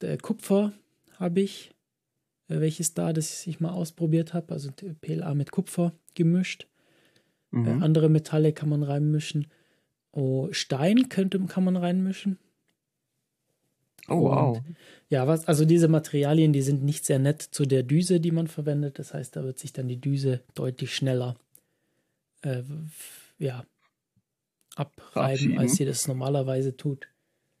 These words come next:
Speaker 1: Genau.
Speaker 2: Ja, nee, natürlich, wenn da irgendwelche Schwebstoffe drin sind oder sowas,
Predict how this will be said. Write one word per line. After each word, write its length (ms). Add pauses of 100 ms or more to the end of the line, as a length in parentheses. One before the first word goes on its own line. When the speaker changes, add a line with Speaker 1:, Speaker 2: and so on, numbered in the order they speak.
(360)
Speaker 1:
Genau. 280
Speaker 2:
Ja, 220
nee, 180
natürlich, 460
wenn 100
da 140
irgendwelche 600 (680)
Schwebstoffe 640
drin 240
sind 180
oder 180
sowas, 560